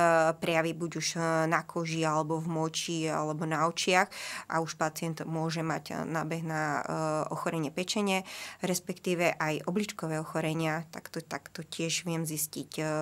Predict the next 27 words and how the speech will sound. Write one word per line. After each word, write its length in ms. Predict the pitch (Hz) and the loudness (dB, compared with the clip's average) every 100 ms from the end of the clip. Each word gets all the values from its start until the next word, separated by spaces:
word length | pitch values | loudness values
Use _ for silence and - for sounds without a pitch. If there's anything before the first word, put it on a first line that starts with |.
| 160 151 | 0 -2
z, 160 | - 160 151 151 151 - - | -4 -2 0 -2 -6 -12 -8
mm, 480 | 160 160 151 - - | -4 -2 -4 -6 -10
z 60 | - | -8
krvi. 320 | - 156 226 247 - - - | -4 -2 -2 -2 -8 -10 -6
Jednak 320 | 165 170 160 | -2 0 0
viem 160 | 160 | 0
aj 160 | 156 156 | -2 -2
zistiť 280 | 151 - 127 - | -4 -6 -10 -4
moču, 320 | 170 180 170 | -4 -2 -6
prípadne 400 | - 156 156 156 | -6 -6 -4 -4
nejaká 480 | 160 160 165 151 - | -4 -4 -4 -2 -2
infekcia. 560 | 160 160 165 - 165 147 | -2 -4 -6 -4 -2 -2
E, 60 | - - - - 165 160 | -4 -10 -10 -2 0 2
viem 240 | 180 196 | 2 2
zistiť 320 | 180 170 - 175 | 2 -2 -2 0
zápal 320 | 160 160 160 156 | 2 0 -2 -6
v 80 | |
tele. 260 | - - - - | -6 -6 -4 -6
Čiže 240 | - 190 170 | -8 -10 -6
to 80 | 175 | -4
sú 160 | 170 | -4
také 320 | 185 - 170 | -4 -4 -2
základné 560 | 170 160 - 180 175 165 | 0 0 2 0 2 0
veci, 240 | 160 160 | -2 -2
ktoré 320 | 185 - 170 165 | -4 -2 0 0
by 160 | 156 | 0
som 240 | 160 - | -2 0